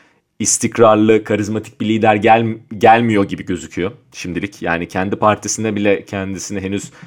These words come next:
kabul ettiremedi gibi. E, Karin Bauer mıydı? Doğru mu okuyorum? Kamp Karrenbauer. E, yani adını bile daha tam bilmiyoruz, telaffuzunu duymamışız. Hani öyle bir, öyle biri gelmiyor gibi gözüküyor.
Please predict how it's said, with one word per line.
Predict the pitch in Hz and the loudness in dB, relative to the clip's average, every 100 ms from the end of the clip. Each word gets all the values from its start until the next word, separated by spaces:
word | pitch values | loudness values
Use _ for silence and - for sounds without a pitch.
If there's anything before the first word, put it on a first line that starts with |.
| - | -8
kabul | - 95 98 | -2 2 2
ettiremedi | 98 - 104 104 92 | 0 0 0 0 -2
gibi. | 92 87 | 0 2
E, | 87 - 87 87 85 80 | 2 2 2 2 2 -2
Karin | - 101 104 104 104 | 0 2 4 2 4
Bauer | 107 117 98 | 6 6 2
mıydı? | 87 80 82 82 | -4 -6 -8 -4
Doğru | 90 104 | -4 -2
mu | 98 | -4
okuyorum? | 85 87 78 - _ _ | -4 -6 -6 -12 _ _
Kamp | - 98 - | -2 -2 0
Karrenbauer. | 104 98 101 95 92 95 - _ _ _ _ - | 0 0 0 0 0 0 -6 _ _ _ _ -6
E, | 110 | -2
yani | 107 107 110 110 123 120 - | 0 0 2 4 4 0 0
adını | 104 120 120 | -2 0 2
bile | 113 104 | 2 2
daha | 101 | 0
tam | 98 98 90 | 0 -4 -6
bilmiyoruz, | 101 98 90 90 | -8 -6 -6 -4
telaffuzunu | 101 101 98 101 101 101 | 0 2 2 -4 -6 -2
duymamışız. | 98 92 87 - 139 - - _ | -2 -2 -6 -8 -8 -10 -20 _
Hani | - 117 123 - _ _ _ | -4 0 0 -2 _ _ _
öyle | 127 160 | 4 4
bir, | 165 147 | 4 2
öyle | 151 165 180 | 4 6 4
biri | 214 | 2
gelmiyor | 190 196 180 143 | 4 4 4 2
gibi | 107 101 90 - _ _ _ | 2 0 -4 -6 _ _ _
gözüküyor. | 98 104 85 104 127 | -4 -4 -4 -4 -4